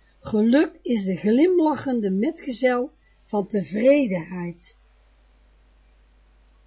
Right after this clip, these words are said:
Dus met andere woorden, ben tevreden met het geluk wat er nu om je heen is. En verlang niet naar een kortstondige op-, eh, gel-, eh, op een kortstondige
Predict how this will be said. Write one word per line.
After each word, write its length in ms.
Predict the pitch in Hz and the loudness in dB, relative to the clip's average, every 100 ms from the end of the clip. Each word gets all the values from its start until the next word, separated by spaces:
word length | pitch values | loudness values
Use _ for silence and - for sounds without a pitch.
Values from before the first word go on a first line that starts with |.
| _ _ | _ _
Dus 120 | 185 | -16
met 120 | 165 - | -10 -2
andere 280 | 220 240 | 0 0
woorden, 440 | 226 208 202 185 185 _ _ _ | -2 -2 -2 -4 -8 _ _ _
ben 180 | 190 180 | -4 -4
tevreden 840 | 185 151 - 190 226 285 277 269 - _ _ _ _ _ | -8 -10 -4 0 0 0 -2 -4 -8 _ _ _ _ _
met 240 | - 208 180 | -4 -4 -4
het 100 | 175 | -6
geluk 640 | - 185 196 233 - - _ | -4 -2 0 -2 -4 -18 _
wat 260 | 220 196 - | -12 -12 -8
er 60 | 196 | -4
nu 160 | 208 | -4
om 200 | 247 208 | -2 -2
je 100 | 196 | -2
heen 480 | 185 196 185 170 160 | 0 0 0 -2 -6
is. 300 | 175 - - _ _ _ _ _ _ _ _ _ _ _ _ _ _ _ _ _ _ | -14 -20 -20 _ _ _ _ _ _ _ _ _ _ _ _ _ _ _ _ _ _
En 300 | 196 196 196 - _ _ _ _ _ _ _ _ | -2 -2 -2 -8 _ _ _ _ _ _ _ _
verlang 520 | 202 202 208 214 220 | -2 4 6 8 4
niet 160 | 254 | 2
naar 240 | 226 233 214 | 2 2 0
een 120 | 190 | -4
kortstondige 720 | - 185 - - 254 240 208 | -8 -10 -12 -2 2 2 -2
op-, 240 | - 247 - _ _ _ | -4 -4 -6 _ _ _
eh, 400 | 214 214 233 208 | -4 -2 0 0
gel-, 240 | 208 214 240 | 0 0 0
eh, 260 | 220 220 | 0 -2
op 180 | 240 - | -6 -6
een 160 | 226 214 | -10 -10
kortstondige 680 | 185 - 269 262 226 233 | -14 -2 0 2 2 0